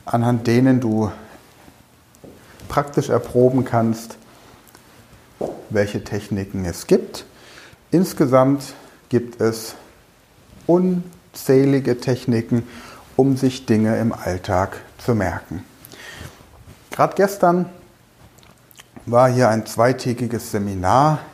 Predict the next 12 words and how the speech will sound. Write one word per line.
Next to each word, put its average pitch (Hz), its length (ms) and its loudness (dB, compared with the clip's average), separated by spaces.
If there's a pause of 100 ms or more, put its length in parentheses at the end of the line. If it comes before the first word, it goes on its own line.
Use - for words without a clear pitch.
(100)
in 131 180 -2
Mainz, 131 580 -2
ein 101 360 -8
Verkaufsseminar. 123 1600 0 (680)
Und 110 480 2
es 107 280 -8
war 120 160 2
faszinierend 165 960 0
zu 151 140 0
beobachten, 147 920 0 (360)
wie 131 180 2
sich 127 340 -2